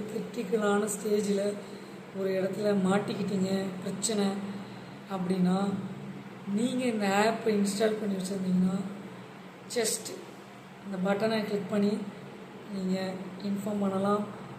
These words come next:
இல்லைன்னா, த்ரீ டைம்ஸ் ஷேக் பண்ணிங்கன்னா, இந்த அலர்ட்டோடைய கண்ட்ரோல்,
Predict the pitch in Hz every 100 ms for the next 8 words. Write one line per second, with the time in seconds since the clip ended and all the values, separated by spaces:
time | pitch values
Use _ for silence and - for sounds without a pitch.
0 | - - 196 202 208 202 208 214 208 -
1 | - 233 262 269 247 240 240 - - -
2 | - - 247 247 247 226 202 190 202 220
3 | - - - - - - - - 208 214
4 | 220 214 202 202 226 226 220 202 196 202
5 | 226 - - - - - - - 226 226
6 | 240 277 262